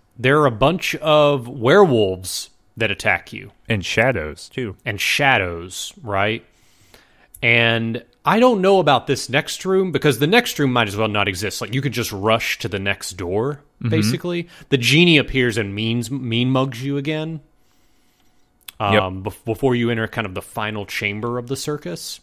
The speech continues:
Speaker 2: Mm-hmm.
Speaker 1: But eventually you get there, and Aerie wanted you to find, uh, like, one of her comrades, I believe.
Speaker 2: Yeah, her Uncle Quail.
Speaker 1: Yeah, her Uncle Quail is there.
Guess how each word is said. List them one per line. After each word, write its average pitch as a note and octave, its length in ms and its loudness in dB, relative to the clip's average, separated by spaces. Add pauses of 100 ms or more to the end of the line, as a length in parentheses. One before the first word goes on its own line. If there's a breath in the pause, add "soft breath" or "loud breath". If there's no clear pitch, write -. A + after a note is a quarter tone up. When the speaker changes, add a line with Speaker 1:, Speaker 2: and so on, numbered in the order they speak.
Speaker 2:
Mm-hmm. A#2 300 0 (400 loud breath)
Speaker 1:
But B2 100 0
eventually C3 640 0
you A#2 120 -2
get A#2+ 220 -2
there, A2 380 0
and A#2 180 0
Aerie G#3+ 380 0
wanted C3 460 -2
you B2+ 80 -2
to G#2+ 80 -6
find, A#2 920 -6 (100)
uh, F#2 300 -6 (240)
like, G2 240 -2
one A#2 140 -2
of G#2 120 -4
her G2+ 260 -2
comrades, F2 640 -4
I E2+ 100 -8
believe. D#2+ 680 -16
Speaker 2:
Yeah, D3 200 2
her G#2 220 4
Uncle E3 300 6
Quail. C4 520 0 (380)
Speaker 1:
Yeah, F#2 360 -4
her B2+ 180 -10
Uncle C#3+ 260 -8
Quail F#2+ 640 -4
is F2 160 -14
there. D#2+ 360 -12